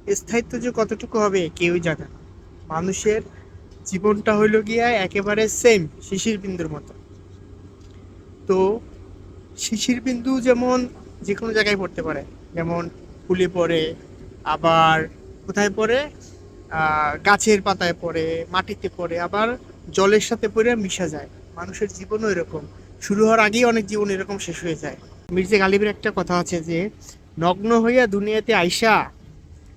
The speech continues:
যাওয়ার সময় শুধু একটা কাফনের জন্য যে তুমি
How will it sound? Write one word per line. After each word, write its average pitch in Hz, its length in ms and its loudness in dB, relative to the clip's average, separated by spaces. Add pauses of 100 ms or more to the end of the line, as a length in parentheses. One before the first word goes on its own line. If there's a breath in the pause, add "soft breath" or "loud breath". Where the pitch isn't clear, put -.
(160)
যাওয়ার 190 280 2
সময় 220 340 0
শুধু 202 260 -2
একটা 208 200 -4
কাফনের 208 520 -2
জন্য 214 260 -2
যে 220 100 -2
তুমি 208 200 -6